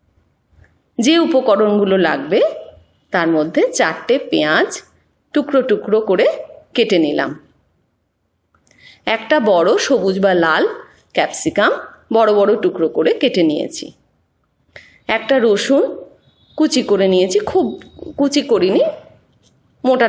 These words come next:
টুকরো করলেও চলবে। দুই টেবিল স্পুন নুন নিয়েছি, প্রয়োজন মতো দেব, কম বেশি হবে। এক টেবিল স্পুন চাট মশলা নিয়েছি, এক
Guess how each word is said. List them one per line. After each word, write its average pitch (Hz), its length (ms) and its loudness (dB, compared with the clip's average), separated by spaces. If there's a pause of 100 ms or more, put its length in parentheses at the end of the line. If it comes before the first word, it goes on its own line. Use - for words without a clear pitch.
টুকরো 202 320 0
করলেও 165 280 2 (100)
চলবে। 143 300 -2 (1160)
দুই 285 120 4 (100)
টেবিল 208 320 2
স্পুন 247 220 0 (120)
নুন 202 140 2 (100)
নিয়েছি, 202 300 0 (160)
প্রয়োজন 185 340 2 (100)
মতো 170 160 0 (140)
দেব, 160 140 0 (880)
কম 170 160 2 (100)
বেশি 160 280 -2
হবে। 151 200 0 (1400)
এক 226 160 -4
টেবিল 247 300 2
স্পুন 403 200 0 (140)
চাট 233 200 -2 (120)
মশলা 156 300 0 (100)
নিয়েছি, - 320 -6 (4000)
এক 202 160 -2